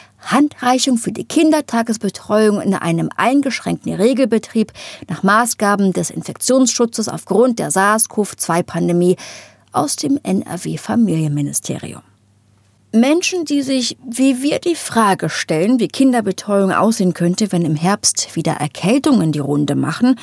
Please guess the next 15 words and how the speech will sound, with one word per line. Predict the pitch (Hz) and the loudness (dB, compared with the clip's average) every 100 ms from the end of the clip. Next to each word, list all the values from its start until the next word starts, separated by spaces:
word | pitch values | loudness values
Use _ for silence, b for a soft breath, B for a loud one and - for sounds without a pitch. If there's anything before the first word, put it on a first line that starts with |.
| B B B B - | B B B B -10
von | - - 165 | -6 0 0
einer | - 160 156 | 2 0 -2
zweiten | - 190 - 165 | -2 -2 0 0
Corona-Welle | 165 175 196 170 165 165 | 2 4 4 4 2 2
mal | 156 147 | 0 0
gar | 147 147 | -2 -2
nicht | 151 - | -2 -4
zu | 151 | -6
reden, | 147 139 202 233 B B B B - | -4 -2 2 0 B B B B -2
denen | 247 302 320 247 | 2 4 4 2
donnert | 190 277 320 - | 4 2 2 0
das | 247 - | -2 -2
N-R-W-Familienministerium | - 220 202 202 - 160 170 262 311 262 190 175 - 175 190 185 170 | 2 2 2 -2 -2 -2 0 2 2 2 2 -2 -2 -2 0 0 0
grimmig | - 185 277 330 - | 0 2 4 2 0
entgegen, | 220 - 165 170 233 | -2 -2 0 2 4